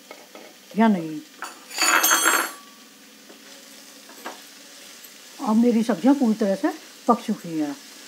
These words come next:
और पूरे ही मसालों का, जितने मसाले मैंने इसके किए हैं,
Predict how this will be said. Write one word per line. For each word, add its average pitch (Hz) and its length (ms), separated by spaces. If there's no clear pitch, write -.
और 240 160
पूरे 240 320
ही 262 160
मसालों 208 380
का, 214 120
जितने 233 320
मसाले 233 360
मैंने 214 260
इसके 208 220
किए 202 220
हैं, 185 240